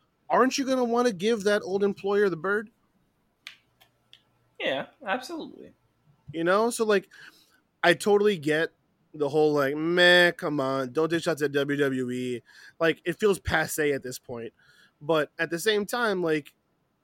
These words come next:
Speaker 1: this is them finally released from prison. You know what I mean? Not to, not, okay, putting it out there. Don't, I'm not actually qualifying W W E as prison. I understand there's a significant difference. I'm just saying, metaphorically speaking,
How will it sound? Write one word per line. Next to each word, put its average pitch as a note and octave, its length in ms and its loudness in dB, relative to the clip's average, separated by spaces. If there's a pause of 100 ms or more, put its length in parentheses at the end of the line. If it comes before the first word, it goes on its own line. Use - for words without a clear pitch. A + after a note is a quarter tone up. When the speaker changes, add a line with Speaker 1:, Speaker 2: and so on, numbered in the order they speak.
(100)
Speaker 1:
this F3+ 240 -2
is F#3+ 180 -2
them E3 380 2
finally D#3+ 460 -2
released C#3+ 540 -4
from D3 220 -4
prison. C3 480 -6 (400)
You C#3 80 -4
know C#3 60 0
what D3+ 80 2
I E3 60 4
mean? F#3 300 0 (600)
Not D#3+ 260 2
to, D3+ 240 0 (100)
not, C#3+ 380 -2
okay, D3 280 0
putting C#3+ 240 -4
it C#3 60 -2
out C3+ 120 -4
there. C#3+ 160 -4
Don't, B2 240 -8
I'm C#3 80 -4
not D3+ 180 -2
actually C#3+ 460 -4
qualifying C#3+ 540 -4
W C#3+ 200 -4
W C#3+ 220 -4
E C#3 60 0
as D#3 100 -2
prison. C#3 300 -6
I G#2 200 -16
understand C#3+ 360 -6
there's C#3+ 80 -6
a B2 40 -12
significant B2 420 -10
difference. D3 340 -6 (440)
I'm B2 120 -10
just D#3 120 -8
saying, F3+ 260 2
metaphorically D3+ 520 -2
speaking, D3+ 340 -8